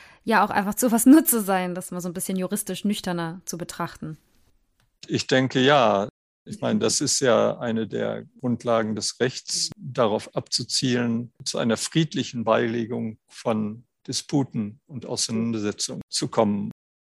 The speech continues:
Speaker 2: Also ich denke, ja, das ist ein, ein optimistisches Wort.
Speaker 1: Ja, genau, genau. Und das betraf jetzt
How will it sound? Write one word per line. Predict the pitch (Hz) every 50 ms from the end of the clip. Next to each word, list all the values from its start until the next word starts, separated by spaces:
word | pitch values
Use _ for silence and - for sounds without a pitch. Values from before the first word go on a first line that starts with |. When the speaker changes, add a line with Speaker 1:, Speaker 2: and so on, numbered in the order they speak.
| _ _ _ _ -
Speaker 2:
Also | - 87 - - - _ _ _ _ _ _ _ _ -
ich | - - -
denke, | 131 110 110 -
ja, | 117 120 120 110
das | 98 - 110 -
ist | - -
ein, | 135 113 110 117 -
ein | 170 123 117
optimistisches | 202 160 - - - 120 120 107 - - 123 - - 110 - -
Wort. | 120 113 110 104 _ _ _ _ _ _ _ _ _ _ _ _ _ _ _ _ _
Speaker 1:
Ja, | - 185 175 170 160 165 180 _ - - -
genau, | 190 185 185 180 175 175 170 165 156 - _ - _ _ _ _ _ -
genau. | - 180 165 165 160 160 165 - - - - - _ _ _ _ _ _ _ _ -
Und | - 185 180 180 - 214
das | 226 -
betraf | 254 214 196 233 226 202
jetzt | 220 202 - - - -